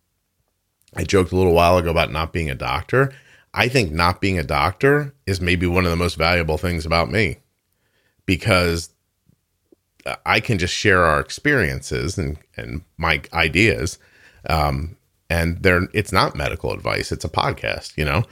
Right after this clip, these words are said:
Um, and then people can, again, take from it what they will, or maybe have a thought lit on fire in their head and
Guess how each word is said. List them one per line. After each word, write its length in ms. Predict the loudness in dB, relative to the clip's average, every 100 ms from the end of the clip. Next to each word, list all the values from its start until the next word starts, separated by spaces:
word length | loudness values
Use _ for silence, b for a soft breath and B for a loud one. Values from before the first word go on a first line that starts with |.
| B B B
Um, 340 | 0 2 2 0
and 100 | 0
then 120 | 0
people 300 | 2 0 2
can, 200 | 0 0
again, 360 | 2 2 2 0
take 320 | 0 -2 -2
from 240 | -4 -2 -2
it 100 | -4
what 180 | -6 -4
they 120 | -6
will, 360 | 2 4 6
or 140 | 4 2
maybe 440 | 0 0 -2 -4 _ _
have 220 | -4 -4
a 40 | -4
thought 380 | 2 4 4 0
lit 180 | 2
on 160 | 2 0
fire 340 | 2 4 4 2
in 60 |
their 120 | 0
head 300 | 2 4 4
and 260 | 2 -6